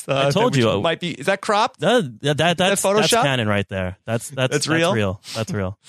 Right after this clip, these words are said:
Speaker 2: <laughs> All right. Uh, great stuff. Tom, anything else?
Speaker 1: No, just, uh, thanks for having me on, Rob. It's been, this was a lot of fun.
Speaker 2: Okay. Uh, it was a lot of fun for me as well. And, uh, good luck to fan favorite Sierra Dawn Thomas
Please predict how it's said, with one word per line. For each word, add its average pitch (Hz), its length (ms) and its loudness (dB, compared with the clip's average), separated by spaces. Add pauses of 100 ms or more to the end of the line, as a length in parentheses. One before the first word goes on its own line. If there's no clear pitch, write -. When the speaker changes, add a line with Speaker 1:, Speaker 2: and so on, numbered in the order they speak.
(280)
Speaker 2:
<laughs> 208 1080 2 (680)
All 127 180 0
right. 110 260 -2 (300)
Uh, 127 240 0
great 147 200 0
stuff. 151 120 -2
Tom, 160 240 -2
anything 208 380 0
else? 117 460 -6 (340)
Speaker 1:
No, 160 280 2
just, 131 280 2
uh, 135 180 2
thanks 139 280 0
for 147 80 -2
having 139 200 2
me 139 80 4
on, 139 160 2
Rob. 101 220 2
It's 101 100 -4
been, 107 440 -4
this 113 140 -10
was 123 80 -2
a 123 40 2
lot 120 140 2
of 123 60 -4
fun. 101 220 -2 (1000)
Speaker 2:
Okay. 104 180 -4
Uh, 123 500 0
it 131 40 0
was 139 120 -2
a 139 60 0
lot 143 260 4
of 143 80 0
fun 135 560 0
for 131 160 -2
me 123 220 2
as 107 160 0
well. 110 400 2
And, 107 420 0
uh, 110 200 4
good 196 260 2
luck 151 500 -2
to 120 420 2
fan 139 280 -2
favorite 110 500 0
Sierra - 560 -2
Dawn 117 200 2
Thomas 104 540 0